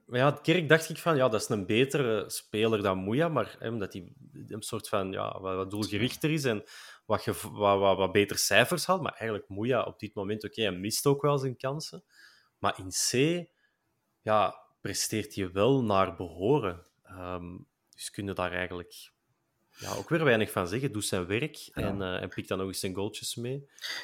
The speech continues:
Speaker 2: Ja, die, die twee, ay, Balikwisha en Mouya zouden gebaat zijn bij een echte goeie tien, denk ik. Bij een Stengs.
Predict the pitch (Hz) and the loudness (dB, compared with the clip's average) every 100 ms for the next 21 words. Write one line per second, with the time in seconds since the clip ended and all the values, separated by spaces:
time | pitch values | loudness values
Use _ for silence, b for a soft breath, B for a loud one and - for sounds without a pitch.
0 | - 85 92 - 107 117 117 117 104 - | 4 8 8 8 10 12 10 8 4 8
1 | 113 113 - - 104 95 87 - 98 98 | 8 8 6 6 8 8 4 6 8 8
2 | 110 110 110 101 95 107 110 107 98 95 | 6 8 8 8 10 8 8 8 10 10
3 | 92 - - 95 - 80 92 101 127 - | 6 2 -14 -4 0 4 8 8 8 8
4 | 123 123 131 120 - - _ _ _ _ | 8 8 6 4 0 -6 _ _ _ _
5 | _ _ _ _ _ 101 95 92 92 95 | _ _ _ _ _ 4 8 10 8 8
6 | 101 98 87 104 107 95 85 - - 98 | 6 6 8 10 10 10 8 4 4 8
7 | 90 76 - - _ _ 85 90 87 73 | 8 6 -2 -14 _ _ 2 4 4 -4
8 | - - _ - 85 92 87 - 95 90 | -10 -20 _ 0 6 8 8 6 6 6
9 | - | 4